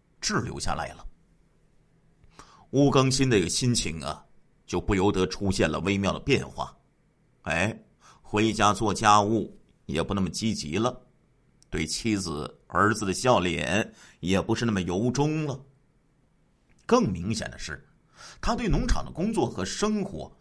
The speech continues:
表现出了前所未有的怨愤和不满。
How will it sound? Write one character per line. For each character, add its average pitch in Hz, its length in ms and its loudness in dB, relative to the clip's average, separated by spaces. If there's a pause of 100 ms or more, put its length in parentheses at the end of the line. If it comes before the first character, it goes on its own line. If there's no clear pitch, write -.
(220)
表 82 220 0
现 87 240 -6
出 90 160 -8
了 85 100 -4
前 180 520 -2
所 73 300 -6
未 104 200 -2
有 76 200 -8
的 80 180 -8
怨 120 580 0
愤 - 280 -2 (260)
和 - 220 -8
不 180 180 -2
满。 82 260 -6